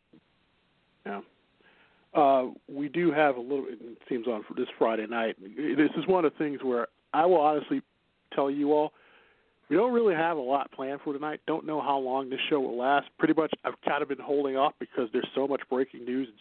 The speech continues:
so many things that have been happening. Uh, C N N just reporting, uh, a few minutes ago,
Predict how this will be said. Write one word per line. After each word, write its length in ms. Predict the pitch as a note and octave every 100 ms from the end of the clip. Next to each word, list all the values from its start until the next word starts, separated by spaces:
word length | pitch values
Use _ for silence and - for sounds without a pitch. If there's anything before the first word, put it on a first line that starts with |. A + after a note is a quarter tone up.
| -
so 140 | C3
many 160 | C3 A2+
things 320 | B2 C3 B2
that 80 | A#2
have 120 | -
been 100 | A2
happening. 460 | - A#2+ B2 C3 C3+ - _ _ _ C3
Uh, 260 | B2 A#2+ - -
C 160 | G3 G3
N 100 | E3+
N 280 | E3+ E3 - -
just 220 | F3 -
reporting, 460 | E3+ - D#3 C3+ B2 - _ C3
uh, 220 | B2 A2+
a 60 | -
few 100 | -
minutes 220 | D3 D3+ -
ago, 340 | A#2+ A#2+ A2+